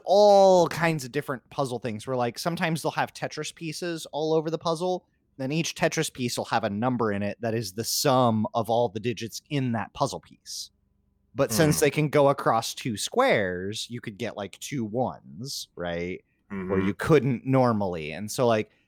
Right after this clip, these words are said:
Speaker 1: you get all of these different logical puzzles, and, and the rules go pew into space as far as, like, how
Speaker 2: <laughs>
Speaker 1: complicated a Sudoku can get. And the ways to solve them, like, there's,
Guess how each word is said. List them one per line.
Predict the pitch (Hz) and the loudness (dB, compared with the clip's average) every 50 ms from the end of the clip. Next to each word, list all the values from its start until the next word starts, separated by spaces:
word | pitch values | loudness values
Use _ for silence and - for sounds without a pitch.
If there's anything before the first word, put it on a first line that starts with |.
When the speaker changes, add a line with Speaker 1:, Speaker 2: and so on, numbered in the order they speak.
| _ _ _ _ - | _ _ _ _ -10
Speaker 1:
you | 131 131 | -10 -2
get | 120 165 180 170 | 4 4 6 8
all | 165 160 156 | 8 8 8
of | 151 139 | 8 6
these | 139 147 - | 4 2 2
different | - 151 - 151 139 - _ | 0 -2 -2 -2 -8 -8 _
logical | 123 113 120 123 104 120 113 - 120 104 | -8 -6 -6 -6 -6 -8 -12 -10 -10 -8
puzzles, | - 123 107 98 92 107 107 104 - | -4 -4 -4 -4 -2 -6 -6 -6 -6
and, | 127 117 117 113 113 113 _ _ _ _ _ - | -8 -8 -6 -8 -8 -10 _ _ _ _ _ -4
and | 123 123 123 123 123 - 123 | -2 0 2 0 0 -2 0
the | 117 135 | 0 2
rules | 123 143 175 180 180 175 160 131 | 4 6 6 8 8 6 6 4
go | 117 156 151 135 131 120 113 113 113 - _ _ _ _ _ _ _ _ _ _ | 4 6 6 8 8 8 6 6 2 -2 _ _ _ _ _ _ _ _ _ _
pew | - - 392 381 370 349 330 311 285 269 254 233 214 202 175 - | -2 4 8 10 10 10 10 10 8 8 6 4 2 2 0 2
into | 180 175 156 127 131 | 2 0 0 0 -6
space | 120 - - - - 110 85 71 80 - - - - - - _ - | -6 -6 -6 -6 -6 -6 -6 -8 -12 -14 -12 -10 -10 -10 -12 _ -6
as | 143 139 127 - | -6 -6 -6 -4
far | - 143 120 107 104 | -4 -2 -2 0 -2
as, | 107 101 - | -2 -4 -4
like, | - 104 101 180 151 - | -4 -2 -2 -2 -2 -2
how | - - 139 127 123 120 117 | 0 2 4 4 4 4 2
Speaker 2:
<laughs> | 156 | 0
Speaker 1:
complicated | - - 131 117 117 - 120 113 - - 123 107 101 92 92 87 82 80 85 _ _ _ _ _ _ _ _ - | -2 -2 -2 -2 -2 -2 -6 -8 -4 -2 -2 -2 -2 -2 -4 -8 -8 -10 -14 _ _ _ _ _ _ _ _ -10
a | 120 | -8
Sudoku | - - - 143 123 127 120 110 104 - 117 104 90 | -6 -2 -2 0 2 2 2 2 2 0 -2 -4 -4
can | - - 95 87 78 - | -4 -8 -8 -8 -8 -8
get. | - 82 - - - _ _ _ _ _ _ _ _ _ _ _ _ _ _ _ _ - | -8 -8 -8 -8 -16 _ _ _ _ _ _ _ _ _ _ _ _ _ _ _ _ 0
And | 156 170 170 175 170 165 156 143 127 123 117 | 2 4 4 4 2 0 0 -2 -6 -2 2
the | 160 160 135 127 120 | 2 2 2 0 0
ways | 120 160 170 175 180 185 170 151 - | 4 6 8 8 8 8 6 4 2
to | - 156 135 | 0 -2 0
solve | - - - - - 143 160 190 208 175 139 113 | 0 0 0 2 4 4 6 6 6 4 2 -4
them, | - 92 78 71 76 87 110 | -6 -6 -6 -6 -12 -6 -2
like, | 135 147 - - 110 | -2 -2 -2 -4 -6
there's, | 107 151 165 170 170 165 160 147 131 - | -2 0 0 2 0 0 -2 -4 -6 -10